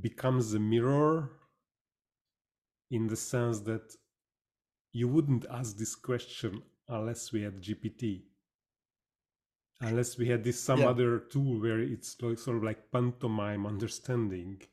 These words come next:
Speaker 1: and that tool creates the question, what does it really mean, understanding? So you can get into philosophy because of this. I, I
Speaker 2: Mm-hmm.
Speaker 1: love this.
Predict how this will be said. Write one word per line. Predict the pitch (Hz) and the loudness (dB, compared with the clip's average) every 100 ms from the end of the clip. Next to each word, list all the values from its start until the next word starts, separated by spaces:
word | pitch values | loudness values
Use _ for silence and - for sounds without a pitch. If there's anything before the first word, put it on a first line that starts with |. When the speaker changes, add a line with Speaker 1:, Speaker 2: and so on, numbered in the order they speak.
| _ _ _ _ _ _ _ - | _ _ _ _ _ _ _ -6
Speaker 1:
and | 104 107 | -2 2
that | 120 117 - - _ _ _ _ _ _ - | 0 0 -10 -20 _ _ _ _ _ _ 2
tool | 165 127 113 | 4 4 2
creates | - 123 120 135 113 92 | 0 0 4 6 4 2
the | 90 | -8
question, | - 135 113 - - 92 - _ _ | -2 0 0 -4 -10 -12 -16 _ _
what | - 95 107 107 | -8 -4 -4 -4
does | 104 | -4
it | 104 - | -4 -6
really | 110 104 | -2 0
mean, | 101 101 | 0 -2
understanding? | 98 95 92 - 104 95 | -4 -8 -8 -6 -4 -4
So | - 117 | -4 -2
you | 110 | -2
can | - 120 | 0 2
get | 127 123 | 4 2
into | 107 - | 0 -2
philosophy | - 117 113 107 101 101 - | -8 0 2 2 0 -4 -6
because | 92 98 - 107 | -4 -4 -4 -4
of | 98 95 | -2 -4
this. | 95 - | -6 -4
I, | 101 | -4
I | |
Speaker 2:
Mm-hmm. | 117 110 104 | -2 0 2
Speaker 1:
love | 120 117 | 2 0
this. | 101 107 - | 0 0 -2